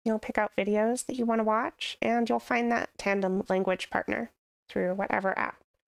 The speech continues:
So you could use Tandem, Idioma, Speaky.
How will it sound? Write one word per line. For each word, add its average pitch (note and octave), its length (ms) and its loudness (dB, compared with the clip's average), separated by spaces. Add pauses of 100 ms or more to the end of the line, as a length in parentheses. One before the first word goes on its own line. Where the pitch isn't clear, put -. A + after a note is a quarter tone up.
(440)
So G#3 160 0
you G3 120 2
could F#3+ 220 -2
use G3 540 2
Tandem, A3+ 720 2
Idioma, G#3+ 840 2
Speaky. G3+ 800 -2